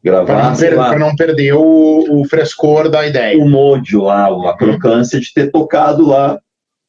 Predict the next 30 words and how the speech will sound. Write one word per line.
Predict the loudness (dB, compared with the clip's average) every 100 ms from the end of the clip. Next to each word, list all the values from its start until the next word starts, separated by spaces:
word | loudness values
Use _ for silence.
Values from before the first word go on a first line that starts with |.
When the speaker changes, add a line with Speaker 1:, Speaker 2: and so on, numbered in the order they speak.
| _
Speaker 1:
e | -2
Speaker 2:
Tá |
Speaker 1:
ter, | 2 0 2
Speaker 2:
falando |
do | 0
mojo, | 0 0 0
Speaker 1:
e |
Speaker 2:
eu | 2
Speaker 1:
ter |
Speaker 2:
lembrei | 0 0 -2
até | -4
do | -2
Austin | 0 -2 -4 -4
Speaker 1:
É, | 0
Speaker 2:
Powers, | 0 0 0
Speaker 1:
é. | 0 0
Speaker 2:
cara. | -4 -10 _ _
<laughs> | -4 -2 -4 -2 -2 0
Speaker 1:
E | 0 2
daí, | 2 2 2 2 2 0 0
cara, | -2 0 0 -2
foi | 0 2
Speaker 2:
Ó, | 2
Speaker 1:
isso. | 2
Speaker 2:
Lucinho | -2 0 0
Brancato | 0 -2 -2 -2 -4
aqui, | -6 -6
Sir | -6 -2 0 0 -2 _ _
Frank. | -2 0
Speaker 1:
Ah, | 0 -2